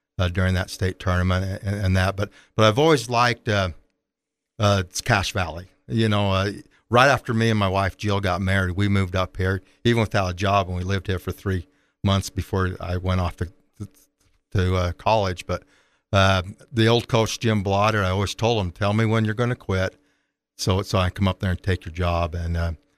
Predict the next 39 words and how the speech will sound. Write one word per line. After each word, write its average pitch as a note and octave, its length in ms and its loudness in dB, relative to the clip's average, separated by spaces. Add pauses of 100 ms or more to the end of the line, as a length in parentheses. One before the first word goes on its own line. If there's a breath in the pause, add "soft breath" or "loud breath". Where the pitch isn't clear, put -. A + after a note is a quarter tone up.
(320)
uh, F#2+ 180 2
replace F#2+ 560 0
you." F#2 160 0
And, F2 100 0
and F2 140 0
he, G2 100 0
he G#2 200 2
called G#2 280 2
me G#2+ 80 2
one G2+ 200 2
day G2+ 160 0
and G#2 100 -2
said, F#2+ 140 -6
"Hey, A2 160 0
I'm G#2 100 -2
gonna, A2 240 -2 (440)
this A2+ 120 2
is - 80 -4
my G#2+ 120 4
last G#2 360 2
year. A2 80 0
I'm F#2+ 100 0
gonna F#2+ 160 -4
hang G2 200 0
him G2 120 2
up." F#2 280 0
And F2+ 100 -4
then, F2+ 220 -2 (300)
so G2+ 100 0
I F#2+ 80 4
called G2+ 260 2
up G2 140 0
the F#2+ 80 -6
principal A2 540 0
at G#2 60 -4
that G#2+ 220 -2
time, A2 380 0
and, F2 160 -2
uh, F2 200 -4